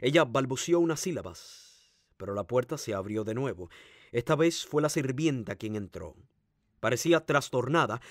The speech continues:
"El niño Jorge, el niño, señor, el niño Jorge". Súbitamente, la madre recuperó todas sus fuerzas, y más rápida que todos los presentes,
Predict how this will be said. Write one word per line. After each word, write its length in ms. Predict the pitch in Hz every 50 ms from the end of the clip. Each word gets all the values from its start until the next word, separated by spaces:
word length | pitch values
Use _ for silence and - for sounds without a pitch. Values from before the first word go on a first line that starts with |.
| - - - -
"El 180 | 285 269 262
niño 300 | 320 339 311 294 294 277
Jorge, 580 | 226 294 320 302 277 240 214 254 262 240 220 - _ _ _ _ - - - - _ _ _ _ _ - - - -
el 160 | 311 311 330
niño, 300 | 359 349 320 294 294 269
señor, 420 | - 311 302 311 330 339 311 302
el 120 | 302 311 330
niño 280 | 330 330 320 320 285
Jorge". 600 | - - 330 339 302 262 254 - - 277 226 185 - - - - - -
Súbitamente, 1000 | - - - 202 226 214 247 175 233 202 202 196 180 156 131 - - 131 131 127
la 140 | 135 135 135
madre 340 | 160 185 202 208 202 190
recuperó 400 | 160 160 151 - 143 151 160 185
todas 300 | 180 - 190 196 190 175
sus 100 | 165 151
fuerzas, 720 | - 156 147 117 110 - - 92 87 - - - - - _ _ _ _ _ _ _ _ -
y 60 | 101
más 240 | 110 139 143 - 131
rápida 480 | 120 135 170 180 175 175 180 170 151
que 80 | - 123
todos 260 | - - 190 180 180
los 100 | 156 135
presentes, 840 | - 143 123 - - 151 123 98 92 - 95 87 - - - - -